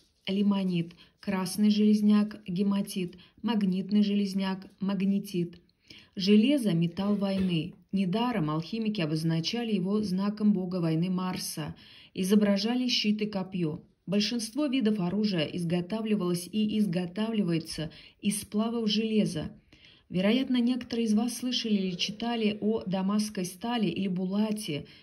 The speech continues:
из которой ковались уникальные клинки. Не уступают по качеству клинки, изготовленные отечественными мастерами из Златоуста.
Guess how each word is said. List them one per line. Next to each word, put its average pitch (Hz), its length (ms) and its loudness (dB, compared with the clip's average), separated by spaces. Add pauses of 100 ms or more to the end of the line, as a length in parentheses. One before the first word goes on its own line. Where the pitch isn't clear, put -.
(140)
из 170 160 -8
которой 214 560 2 (120)
ковались 190 560 -4
уникальные 202 640 0
клинки. 180 680 -4 (280)
Не 208 160 4
уступают 214 680 0
по 165 100 0
качеству 208 640 -4
клинки, 175 600 -2 (260)
изготовленные 208 1000 0
отечественными 185 1040 -2
мастерами 180 680 0
из 180 220 -4
Златоуста. 180 960 -4